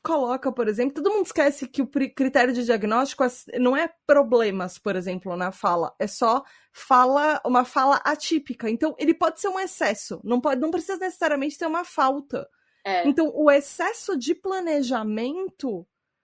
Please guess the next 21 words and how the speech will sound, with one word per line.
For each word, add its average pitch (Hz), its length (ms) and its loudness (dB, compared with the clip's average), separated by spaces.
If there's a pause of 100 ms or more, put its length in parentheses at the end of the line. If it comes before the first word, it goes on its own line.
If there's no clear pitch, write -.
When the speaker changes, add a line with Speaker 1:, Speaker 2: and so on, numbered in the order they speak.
(360)
Speaker 1:
também 381 520 0
pode 240 380 -4
ser 233 260 -2
um 220 140 -6
problema. 190 680 -6 (680)
Speaker 2:
Total. 247 200 -4
Speaker 1:
O 247 180 0
planejar 285 800 0
demais, 311 840 -2
o, 262 260 -2
por 269 160 0
Speaker 2:
Porque 269 60 -2
Speaker 1:
exemplo, 226 360 -2
Speaker 2:
complica. 156 220 -6
Speaker 1:
a, 202 320 -4
a, - 40 -4 (1000)
a 240 60 -2
própria 254 420 -4
parte 254 400 -6
da 180 160 -2
fala, 165 500 -6